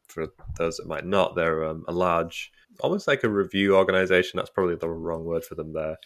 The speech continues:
That, uh, that basically steer the cybersecurity industry in ways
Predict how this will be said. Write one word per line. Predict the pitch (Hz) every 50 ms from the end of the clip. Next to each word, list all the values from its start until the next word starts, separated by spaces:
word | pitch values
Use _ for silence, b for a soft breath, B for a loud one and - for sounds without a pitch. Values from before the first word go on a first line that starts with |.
| B B B B B B 85
That, | 87 85 - - - 90
uh, | 82 82 80 80 -
that | 90 90 90
basically | - 107 104 - - 104 - - 95
steer | 90 - - - - 95 95 92 90 90 90
the | 80 90 85
cybersecurity | 82 - 95 90 85 82 - - - - 87 87 - 87
industry | 87 87 90 87 - - - 92 87 87 90 90 -
in | 85 87 85 85 85 87
ways | 87 87 85 85 82 -